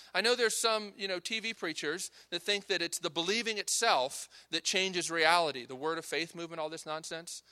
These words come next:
heresy. No, it's the nature of the one who promises that is absolutely vital.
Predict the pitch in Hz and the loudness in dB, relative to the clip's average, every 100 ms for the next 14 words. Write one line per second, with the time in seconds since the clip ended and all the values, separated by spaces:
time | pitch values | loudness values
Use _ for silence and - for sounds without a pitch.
0 | - - - 143 147 - 156 170 _ _ | -20 -6 0 2 2 -2 -8 -12 _ _
1 | _ _ - 254 285 143 - - 190 208 | _ _ -2 2 2 2 -4 -2 0 0
2 | - 214 196 214 254 247 262 247 202 175 | 2 0 2 2 4 2 0 0 0 0
3 | 196 185 226 233 226 233 - 254 311 302 | 0 2 2 2 -2 -8 4 6 8 6
4 | - 139 131 - - - _ - 214 233 | 2 0 0 -4 -4 -20 _ 2 2 2
5 | 170 - 247 285 - 302 247 208 254 240 | -6 4 8 8 6 -4 -4 -6 -6 -2
6 | 262 311 302 185 117 | 4 6 6 4 2